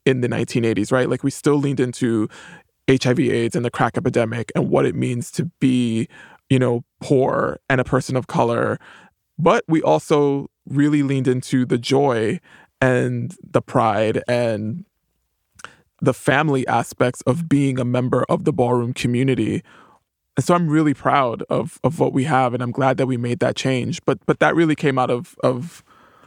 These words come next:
conversation with Ryan, frankly.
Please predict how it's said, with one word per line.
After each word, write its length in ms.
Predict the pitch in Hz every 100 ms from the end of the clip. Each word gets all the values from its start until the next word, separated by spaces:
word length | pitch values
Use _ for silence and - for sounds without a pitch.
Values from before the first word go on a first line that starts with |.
| _ _ _ _ -
conversation 640 | 143 127 127 127 131 -
with 160 | - 165
Ryan, 340 | 123 135 127
frankly. 500 | - 120 - 127 135